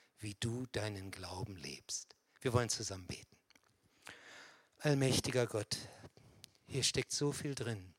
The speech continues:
dass ich da nur dran kratze und es ist viel mehr.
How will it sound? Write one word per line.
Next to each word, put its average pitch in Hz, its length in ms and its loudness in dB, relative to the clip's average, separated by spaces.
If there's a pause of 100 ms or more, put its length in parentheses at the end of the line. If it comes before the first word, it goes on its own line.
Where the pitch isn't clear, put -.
(1080)
dass - 180 2
ich 117 140 -4
da 127 160 0
nur 127 400 0 (600)
dran 120 280 -4
kratze - 520 -2
und 104 360 -12 (1120)
es - 200 0
ist - 220 -2
viel 147 280 2
mehr. 143 300 -4